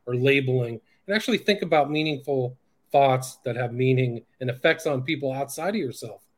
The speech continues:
Like, you may think that it's this weird fake morality. Like, I've thought about it. It's not a matter of intelligence. These are very intelligent people. I actually respect a lot of the intellectual,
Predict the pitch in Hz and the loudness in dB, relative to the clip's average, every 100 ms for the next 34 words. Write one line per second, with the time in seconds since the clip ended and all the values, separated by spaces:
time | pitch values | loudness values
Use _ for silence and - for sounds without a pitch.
0 | _ _ _ 131 131 170 160 - 165 160 | _ _ _ -4 -2 2 2 2 -2 0
1 | 131 131 - 175 - 151 185 208 208 - | -2 -2 -4 -10 -8 -4 0 0 0 0
2 | 185 180 160 147 139 143 127 - _ _ | 0 0 -4 -2 0 -2 -2 -6 _ _
3 | _ _ 143 135 - 190 190 196 156 135 | _ _ 2 2 4 6 8 6 6 4
4 | 123 127 - 196 240 202 190 190 165 147 | 2 -4 0 2 2 4 4 4 0 -2
5 | 131 175 185 143 107 - - _ _ _ | -2 -2 0 -4 -8 -14 -20 _ _ _
6 | - 180 226 180 190 185 160 180 170 160 | -6 -2 2 2 4 2 2 0 0 -4
7 | 135 143 180 123 110 175 - 170 151 - | -8 -6 -6 -6 -6 -6 -4 -6 -6 -12
8 | _ - 127 175 180 131 135 170 160 139 | _ -14 -2 0 0 0 0 0 -2 -4
9 | 143 151 139 143 - 147 139 139 131 | -4 -2 -2 -2 -6 -2 0 0 -4